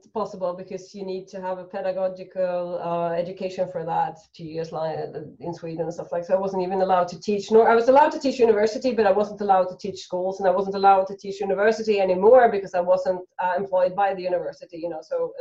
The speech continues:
that was kind of, like, also, um, messed up. So anyway, so I found myself that, you know, I had to <laughs> get some unemployment money, and I had to be stuck in Sweden for one month to wait for the papers until I could actually go back home to Germany, uh, where I could then, uh,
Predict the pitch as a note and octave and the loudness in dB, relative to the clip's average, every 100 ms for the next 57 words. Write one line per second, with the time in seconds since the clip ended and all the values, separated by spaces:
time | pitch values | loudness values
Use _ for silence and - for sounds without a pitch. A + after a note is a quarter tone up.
0 | - - C5 - B4+ D#4 D#4 - - D3+ | -6 -6 -6 -6 -8 -8 -12 -10 -10 -8
1 | D3 C#3 D#3 D#3 _ _ E3 D#3 - - | -10 -10 -14 -16 _ _ -16 -14 -14 -16
2 | _ _ _ _ - C#4 C#4+ F4 G4 B3+ | _ _ _ _ 0 6 6 6 4 2
3 | G#3+ A#3 A3+ C#4 D4+ D4 B3 G#3 G#3 G3+ | 0 -2 0 2 2 0 2 0 2 2
4 | G3 F#3+ G3 F3+ F3 F#3 - A3 A#3+ C4+ | 4 2 0 0 0 -2 -4 -2 0 0
5 | - G3 F#3+ - F3 F3 G#3+ G#3+ F#3 F#3 | -4 -4 -4 -2 -4 -2 -4 -2 2 2
6 | F3+ F3+ E3 E3 E3 F3 F3 F#3+ F#3+ G#3 | 0 -4 -8 -6 -2 -2 -4 -8 -10 -14
7 | A3 A#3+ A#3+ A3 G#3+ F#3 F#3 F#3 F#3 F#3 | -10 -10 -6 -8 -8 -10 -8 -8 -6 -6
8 | F3+ F#3 F#3+ F3+ F3 - F#3 F3 - - | -4 -4 -4 -4 -4 -6 -8 -8 -10 -6
9 | - D4+ D#4+ A3 A3 - G3 G3 F#3 F3+ | -2 -2 -2 -6 -6 -10 -10 -6 -8 -8
10 | F#3+ F#3+ - F3+ F3+ F#3+ F#3 F#3 F3+ F3 | -8 -8 -8 -8 -2 -2 -2 -8 -8 -8
11 | F3+ _ C4+ C#4 G3+ F#3 A3 - _ _ | -10 _ 0 0 0 -4 -6 -10 _ _
12 | _ _ _ _ F3+ F3+ F3+ - F#3+ F#3 | _ _ _ _ -4 0 0 0 0 0
13 | F#3 F#3+ F3+ F3+ F3 F3+ E3 E3+ | -2 -6 -4 -2 -4 -6 -6 -6